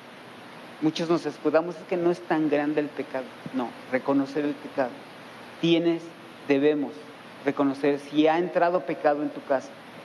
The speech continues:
si has permitido que haya pecado en tu casa,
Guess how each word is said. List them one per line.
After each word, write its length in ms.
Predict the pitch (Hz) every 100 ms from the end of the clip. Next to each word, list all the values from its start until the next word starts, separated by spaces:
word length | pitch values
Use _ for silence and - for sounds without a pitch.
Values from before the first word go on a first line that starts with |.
| - - - - - - - -
si 60 | 156
has 80 | 170
permitido 840 | 208 170 156 147 185 185 214 262 - - - - - - -
que 80 |
haya 300 | 147 151 156
pecado 420 | - 143 156 143 143
en 100 | 139
tu 120 | -
casa, 240 | - 123